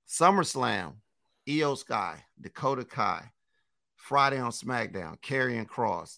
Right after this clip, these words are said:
Monday, Dexter Lumis. You know, then, like, 'cause when we talk about bringing people back, the, look at all the people that were released. They released over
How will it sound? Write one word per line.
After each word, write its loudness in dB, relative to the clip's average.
Monday, 0
Dexter -2
Lumis. -6
You -6
know, -4
then, -4
like, 0
'cause 4
when 2
we 6
talk 6
about 6
bringing 6
people 0
back, 4
the, -4
look -2
at 0
all 4
the 0
people -2
that 0
were -2
released. 0
They 6
released 2
over 4